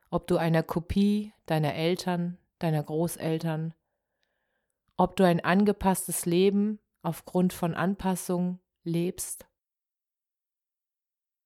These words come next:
oder ob du wirklich das machst, was dein Herz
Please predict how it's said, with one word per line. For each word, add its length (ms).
oder 200
ob 120
du 160
wirklich 380
das 300
machst, 520
was 220
dein 240
Herz 580